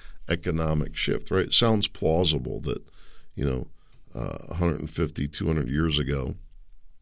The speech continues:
that people weren't free here, they were enslaved, and because of that, and, and, and it went on, and it did, it did go on. Segregation that we have here in our community, still pretty much,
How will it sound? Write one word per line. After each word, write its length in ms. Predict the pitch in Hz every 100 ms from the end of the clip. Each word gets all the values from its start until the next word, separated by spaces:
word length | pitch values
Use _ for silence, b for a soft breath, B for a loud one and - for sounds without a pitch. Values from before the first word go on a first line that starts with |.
| - - - - b b b b
that 120 | -
people 320 | - 90 78 78
weren't 300 | 78 76 - - -
free 360 | - 80 80 78
here, 200 | 69 71
they 160 | 71
were 120 | 71
enslaved, 800 | 69 65 - 73 82 73 73 71
and 100 | 73
because 420 | 69 65 78 78 69
of 80 |
that, 200 | 71 69
and, 120 | 73 73
and, 340 | 76 67 -
and 100 | 87
it 100 | 65
went 140 | 90
on, 460 | 90 95 69 73 -
and 340 | - - - -
it 160 | -
did, 340 | 233 233 - -
it 160 | -
did 180 | 160 127
go 200 | 80 71
on. 260 | 58 50 - - - - - - - - - -
Segregation 1160 | - - 107 98 90 87 90 90 - 85 85 80
that 220 | 73 -
we 220 | 73 80 76
have 220 | 73 76
here 260 | 87 82
in 60 | 76
our 180 | 73 78
community, 640 | - 73 78 73 71 76 -
still 500 | - - 85 80 82
pretty 320 | - 113 95
much, 460 | 101 135 90 -